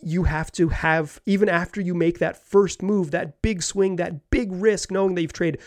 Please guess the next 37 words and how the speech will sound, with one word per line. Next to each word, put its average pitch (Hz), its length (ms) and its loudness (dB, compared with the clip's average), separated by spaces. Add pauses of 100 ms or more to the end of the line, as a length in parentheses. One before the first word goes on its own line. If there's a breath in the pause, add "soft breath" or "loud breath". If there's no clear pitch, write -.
(160 loud breath)
a 127 40 -10
good 220 280 -2
young 180 160 2
player 175 200 0
in 156 60 0
Anfernee 147 220 -4
Simons 151 360 -4
and 120 120 -8
a 110 60 -12 (240 loud breath)
potentially 147 400 -4
very 170 300 6
good 147 180 2
young 147 240 0
player 139 240 -4
in 131 60 -4
whoever 139 240 0
is 135 160 -2
available 131 420 -2
at 123 60 -6
number 123 160 -6
three, 185 240 -2
we'll 127 100 -6
call 120 160 -10
him 117 60 -8
Brandon 123 240 -4
Miller, 175 300 2 (1040 soft breath)
you 147 80 -10
gotta 190 180 4
know 196 300 4
that 156 420 -2 (480)
that 151 500 0 (100)
might, 143 800 -4 (640)
that 143 360 -2
even 175 400 2 (100)
that 143 320 -2
trade 135 440 -4
executed 120 720 -6